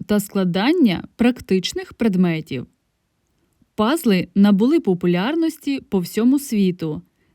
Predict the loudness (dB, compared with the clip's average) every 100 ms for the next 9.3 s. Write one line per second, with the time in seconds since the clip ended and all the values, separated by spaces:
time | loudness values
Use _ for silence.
0 | 2 4 4 -2 -4 -6 -2 0 0 -2
1 | -6 -8 -4 -4 -2 -2 -2 -2 -4 -4
2 | -6 -6 -4 -4 -4 -6 -4 -2 -2 -2
3 | -4 -2 -2 0 0 0 0 2 2 0
4 | 0 -2 -6 -8 -12 -14 _ _ _ _
5 | _ _ _ _ -4 2 4 4 2 -2
6 | -2 -2 -2 -2 -2 -2 -6 -4 0 0
7 | 0 2 2 2 -2 -4 -6 -6 -2 0
8 | 0 0 -4 -8 -4 -4 0 2 4 2
9 | -4 -6 -8